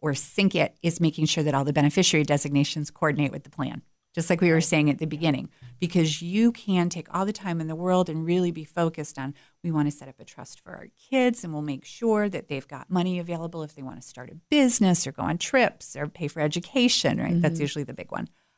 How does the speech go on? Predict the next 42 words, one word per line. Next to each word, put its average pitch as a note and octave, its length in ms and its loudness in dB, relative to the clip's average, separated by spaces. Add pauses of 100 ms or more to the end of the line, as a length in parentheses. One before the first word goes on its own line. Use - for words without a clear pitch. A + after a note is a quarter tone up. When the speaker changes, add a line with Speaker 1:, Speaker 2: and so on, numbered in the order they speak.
(280)
Speaker 1:
Um, D#3 360 2 (480)
but F#3+ 100 4
if F3+ 180 4
you G3 240 6
then F3 260 4
have E3 200 6
a D#3 60 4
beneficiary F3+ 540 4
designation D#3 760 2
that C#3+ 120 0
just - 340 0
names D3+ 380 2
the D#3 100 -10
kids F3 400 -2
and E3+ 100 -4
they D3 100 0
get C#3 180 -2
the D#3 80 -4
money C#3 300 -2
outright, G3 520 0 (200)
well, D#3+ 120 2
now C#3+ 160 4
it's - 180 -4
not C#3 160 0
in D#3 80 -2
trust. - 500 -2 (340)
M- G3 100 4
Speaker 2:
Okay. F#3 160 0
Speaker 1:
maybe, F3 600 2 (100)
maybe D#3 300 0
they'll F#3 300 0
use C#3+ 280 -6
it C#3+ 160 -12
for - 160 -6
what C#3 160 2
you C#3 160 -6
hoped - 440 -8 (140)
they C#3 160 2
would G#3 160 4
use C#3+ 220 2
it F3 120 0
for. E3+ 260 2